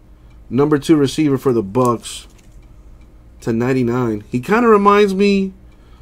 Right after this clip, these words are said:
of Jarvis Landry. N-, does not have as good hands as Landry,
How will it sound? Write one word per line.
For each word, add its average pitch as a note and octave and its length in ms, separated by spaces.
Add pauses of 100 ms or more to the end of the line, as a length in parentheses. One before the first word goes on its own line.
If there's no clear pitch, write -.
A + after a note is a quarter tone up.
(280)
of A#2+ 220
Jarvis D3 420
Landry. E3+ 600 (480)
N-, D3 840 (360)
does D3+ 200
not G#3 280
have A3 220
as E3 100
good F#3+ 180
hands F#3+ 320
as D3 140
Landry, A3 500